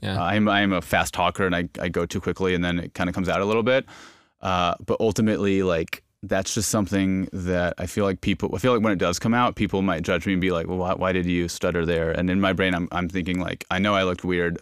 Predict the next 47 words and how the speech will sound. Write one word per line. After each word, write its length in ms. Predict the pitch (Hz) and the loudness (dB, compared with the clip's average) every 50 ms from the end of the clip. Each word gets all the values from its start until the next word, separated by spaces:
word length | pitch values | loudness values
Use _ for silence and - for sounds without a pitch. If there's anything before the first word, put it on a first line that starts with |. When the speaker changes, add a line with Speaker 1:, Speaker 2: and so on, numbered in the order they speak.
| - - | -10 -8
Speaker 2:
I, 220 | - - 78 82 - | -6 -6 -6 -4 -4
I 80 | - 90 | -4 -4
can't 360 | - - - 104 92 82 - - | -4 -2 -2 -2 -2 -2 -4 -4
help 200 | 95 95 87 82 | -4 -4 -2 -2
it." 160 | 71 67 110 | -2 -2 -2
Speaker 1:
Yeah, 280 | 113 117 110 104 98 98 | 0 0 0 0 0 0
yeah, 160 | 104 110 113 | 0 0 0
Speaker 2:
Like, 80 | 104 95 | 2 2
Speaker 1:
yeah. 60 | 127 | 2
Speaker 2:
it's 160 | 104 - - | 2 0 0
really 320 | 113 110 117 120 113 104 95 | 2 4 6 6 8 6 6
difficult. 540 | 82 110 92 98 92 - 90 82 82 - - | 4 2 2 2 0 0 0 0 0 0 0
Speaker 1:
Yeah, 340 | 113 135 135 117 98 90 | 0 2 2 2 0 -2
that's 80 | - - - | -4 -2 2
Speaker 2:
Um, 200 | 110 110 104 101 | 4 4 4 4
Speaker 1:
an 60 | 101 | 4
Speaker 2:
so 120 | 104 117 | 4 4
when 80 | 127 123 | 4 4
I 40 | 120 | 4
Speaker 1:
interesting 100 | 107 - | 4 4
Speaker 2:
saw 100 | 139 131 | 4 4
Speaker 1:
answer. 120 | 131 123 | 6 4
Speaker 2:
that 100 | 117 95 | 4 4
movie, 280 | 120 117 117 110 110 107 | 4 4 4 4 4 4
A 60 | 95 | 2
King's 280 | - - 110 95 87 - | 2 2 0 2 2 0
Speech, 480 | - - - 107 98 92 92 - - 87 | -2 0 2 2 4 4 2 0 -2 -2
which 200 | 101 98 90 - | -2 -2 -2 0
was 200 | 101 95 87 90 | -2 0 0 0
about 440 | 98 82 - 101 95 92 90 87 - - | 0 2 4 4 4 4 4 2 0 0
that, 240 | 92 90 85 - - - | 0 0 0 0 -4 -8
that 240 | - 98 95 90 - | -6 -6 -4 -4 -2
guy 240 | - 95 85 82 85 | 0 0 2 2 0
who 120 | 87 92 | 0 -4
stuttered, 460 | 85 - - 92 85 87 85 80 80 82 | -6 -4 -2 0 0 2 0 0 0 0
like, 220 | 78 78 80 - - | -2 -2 -2 -4 -4
I 60 | - | -4
was 120 | 90 90 85 | -4 -4 -6
crying 540 | - - - - - 107 104 98 98 98 98 | -8 -12 -14 -6 -2 -2 0 0 0 0 0
in 80 | 95 92 | 0 0
that 140 | 85 78 - | -2 -4 -4
movie 280 | 87 87 85 82 82 | -4 -4 -2 -2 -4
'cause 100 | - - 101 | -2 -2 0
I 40 | 90 | 0
had 120 | 87 85 | 0 0
so 100 | - 104 | 0 0
much 180 | 101 92 - | 0 -2 -4